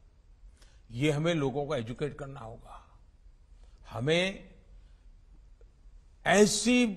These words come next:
फेक वर्ल्ड से ड्रिवन सोसाइटी,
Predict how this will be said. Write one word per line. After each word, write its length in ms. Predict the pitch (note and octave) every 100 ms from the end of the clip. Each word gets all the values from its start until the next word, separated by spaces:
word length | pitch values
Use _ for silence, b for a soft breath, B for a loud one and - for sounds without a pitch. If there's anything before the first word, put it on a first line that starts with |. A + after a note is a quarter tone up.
| - - -
फेक 580 | - F#3+ A3 A3 - -
वर्ल्ड 400 | C#3+ C#3 F3 G3 E3+
से 360 | - F#3+ F#3+
ड्रिवन 580 | D#3+ B2+ D#3+ F3+ F3+ D3 - - -
सोसाइटी, 680 | D#3+ C3 D3 D3+ D#3 B2